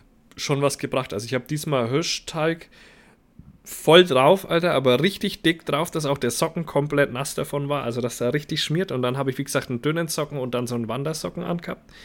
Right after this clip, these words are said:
Das hat, glaub ich, schon deutlich geholfen. Und, ähm, ja, außer dass halt vorne den Fuß dadurch ein bisschen mehr zusammengedrückt hat, ich jetzt an anderen Stellen Blasen hab. Aber auf jeden Fall merk ich heute brutal, gestern konnte ich noch laufen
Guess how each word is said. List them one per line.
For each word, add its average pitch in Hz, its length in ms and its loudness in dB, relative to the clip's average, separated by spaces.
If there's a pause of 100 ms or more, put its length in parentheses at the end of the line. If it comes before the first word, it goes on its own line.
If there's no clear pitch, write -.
(240)
Das - 160 -4
hat, 127 180 -4
glaub 127 200 2
ich, - 80 0
schon 139 180 0
deutlich 135 380 2
geholfen. 151 340 2 (1080)
Und, 131 440 2 (680)
ähm, 127 540 4 (160)
ja, 104 300 4
außer 120 240 2
dass 123 180 2
halt 120 140 4
vorne 127 280 8
den 107 140 4
Fuß - 280 -2
dadurch 117 260 4
ein - 20 -18
bisschen 117 280 2
mehr 117 180 6
zusammengedrückt 123 480 2
hat, 123 80 4
ich 117 80 2
jetzt 120 180 2
an 113 80 2
anderen 131 220 2
Stellen 101 220 -2
Blasen 98 280 -4
hab. 92 100 -8
Aber 107 120 2
auf 110 100 -4
jeden 135 160 2
Fall 143 220 0
merk 127 260 2
ich - 160 -8
heute 143 340 4 (500)
brutal, 131 460 4
gestern 147 300 2
konnte 135 240 0
ich 113 80 -4
noch 113 160 -2
laufen 175 500 -2